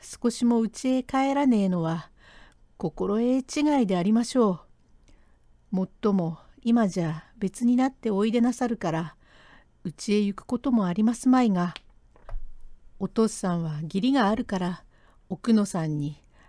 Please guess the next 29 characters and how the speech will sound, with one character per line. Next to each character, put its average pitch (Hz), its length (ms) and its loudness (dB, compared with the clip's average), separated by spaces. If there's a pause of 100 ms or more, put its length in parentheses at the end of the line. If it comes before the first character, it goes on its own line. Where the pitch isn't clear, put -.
(160)
あ 185 120 -4
れ 185 140 -2
は 180 260 -2 (120)
家 - 260 -4
へ 226 60 2
寄 202 120 0
せ 269 180 -4
つ - 120 -12
け 294 120 -2
な 262 180 2
い 165 80 -4
と 151 120 -8
い 143 160 -8
う。 151 80 -14 (920)
ま 180 140 -2
た 190 160 -4
奥 185 260 -2
野 254 120 6
さ 202 160 -2
ん 175 120 -2
は 170 260 -6 (200)
舅 214 320 -4 (120)
の 208 140 2
機 - 180 -4
嫌 233 240 2
を 240 80 -2
と 240 140 -2
っ - 20 -8
て、 - 360 -6